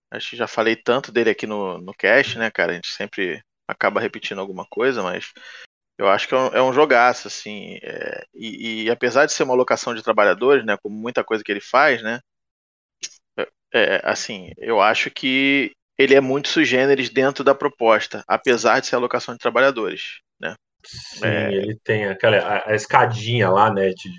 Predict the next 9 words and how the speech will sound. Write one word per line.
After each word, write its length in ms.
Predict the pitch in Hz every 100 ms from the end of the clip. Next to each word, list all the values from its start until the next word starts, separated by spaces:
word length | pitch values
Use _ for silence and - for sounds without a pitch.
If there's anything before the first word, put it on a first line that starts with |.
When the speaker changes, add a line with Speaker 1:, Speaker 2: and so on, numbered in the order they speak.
| _
Speaker 2:
onde 240 | 90 95 98
você 60 |
coloca 360 | - 98 87 -
a 40 |
ação 580 | - - - 95 107 98 -
e 40 |
tal, 560 | - 95 113 110 87 80
né? 120 | 92 90 82 - _ _
É, 120 | 87